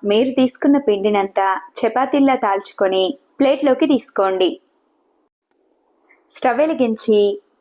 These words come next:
చపాతీని కాల్చే పెనాన్ని పెట్టుకొని అందులో రెడీ చేసి పెట్టుకున్న చపాతీని ఒక్కొక్కటిగా వేసుకుంటూ చపాతీ చుట్టూ రెండు వైపులా కాస్త ఆయిల్ని అప్లై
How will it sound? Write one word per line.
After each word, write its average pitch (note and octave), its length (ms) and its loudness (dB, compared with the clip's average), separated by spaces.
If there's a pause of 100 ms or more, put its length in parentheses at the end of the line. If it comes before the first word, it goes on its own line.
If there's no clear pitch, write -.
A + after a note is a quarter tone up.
చపాతీని C#4 520 0 (100)
కాల్చే G3 380 -2 (220)
పెనాన్ని G#3+ 440 2
పెట్టుకొని F#3 500 0 (640)
అందులో A3+ 320 2 (360)
రెడీ G3+ 300 2
చేసి C#4+ 260 0
పెట్టుకున్న A3 340 0 (100)
చపాతీని G#3 520 -2 (280)
ఒక్కొక్కటిగా A3+ 640 -2
వేసుకుంటూ F#3+ 560 0 (720)
చపాతీ C4+ 440 -2 (180)
చుట్టూ G#3+ 380 0 (520)
రెండు A3 240 2 (100)
వైపులా G3 460 0 (640)
కాస్త A#3+ 380 -4 (260)
ఆయిల్ని G#3+ 300 0 (100)
అప్లై G3 240 2